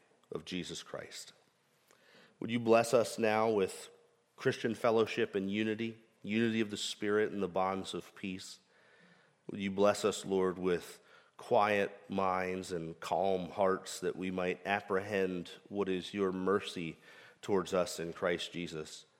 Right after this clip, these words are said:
Would you soften the soil of our hearts, that we might be convicted of sin where appropriate? And would you strengthen our spiritual spines by your Spirit's presence in our lives, that we might walk uprightly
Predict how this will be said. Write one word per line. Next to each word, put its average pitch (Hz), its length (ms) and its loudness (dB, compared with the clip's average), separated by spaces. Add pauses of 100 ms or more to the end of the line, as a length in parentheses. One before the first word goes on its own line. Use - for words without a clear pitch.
(960)
Would 104 80 -6
you 113 100 2
soften 107 720 4 (640)
the 104 120 2
soil 110 440 6
of 101 80 4
our 104 220 8
hearts, 110 340 4
that 95 180 4
we 101 140 2
might 101 240 2
be 98 140 -4
convicted 104 640 0
of 95 160 0
sin 107 420 2
where 104 180 4
appropriate? 117 600 0 (800)
And 101 80 0
would 101 120 0
you 98 100 0
strengthen 101 960 0 (460)
our 95 420 2
spiritual 107 720 0
spines 92 720 0
by 92 160 -2
your 95 440 -2 (220)
Spirit's 120 560 2
presence 120 520 2
in 98 80 2
our 92 120 4
lives, 87 300 2
that 95 100 -2
we 98 140 -2
might 107 220 2
walk 107 280 4
uprightly 117 720 2